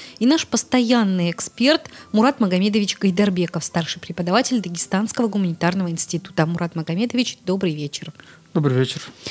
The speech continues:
Speaker 1: А, ну что ж, дорогие радиослушатели, я думаю, что самые внимательные из вас помнят о том, что мы говорим о про-, о пророке Мусе, мир ему.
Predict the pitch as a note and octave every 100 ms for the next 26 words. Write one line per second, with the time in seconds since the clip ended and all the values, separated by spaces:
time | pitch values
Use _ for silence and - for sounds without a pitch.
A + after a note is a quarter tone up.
0 | - - - - A3 A3 A#3 D4+ - B3+
1 | - F#3 G#3 A3 B3 B3+ F4+ - - A#3
2 | G3+ A3 B3+ A3+ A3+ G#3 - G3 - A3
3 | G#3+ G#3 A3 G#3 - F#3+ F#3+ G3 A3 C4
4 | - C4 C4 A#3 F#3 F#3 E3+ - A3 B3
5 | - F#3 E3+ F3 F#3 F#3+ G3+ G3+ F#3 E3+
6 | E3+ D#3+ - F3+ F3+ F#3+ F#3 G3+ F#3 F3+
7 | - G3 C#4 D#4 - B3+ B3 A#3 A3+ G#3+
8 | G#3